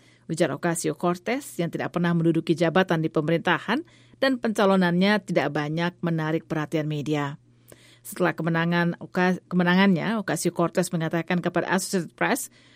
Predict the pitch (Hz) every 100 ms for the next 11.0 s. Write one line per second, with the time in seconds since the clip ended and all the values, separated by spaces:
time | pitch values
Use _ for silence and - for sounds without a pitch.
0 | - 214 233 254 233 208 196 190 190 214
1 | 190 190 185 180 185 196 175 170 156 180
2 | 175 175 170 165 165 156 165 156 156 180
3 | 185 160 156 156 156 165 - 156 151 147
4 | 196 185 156 - _ _ - - 139 151
5 | 147 - 247 196 151 170 208 202 190 170
6 | 165 160 156 151 151 147 151 _ _ -
7 | _ - - 151 170 160 165 175 175 170
8 | 175 - 196 185 175 202 196 170 160 185
9 | 190 180 170 170 165 170 170 160 165 233
10 | 240 180 170 175 175 165 160 - 175 185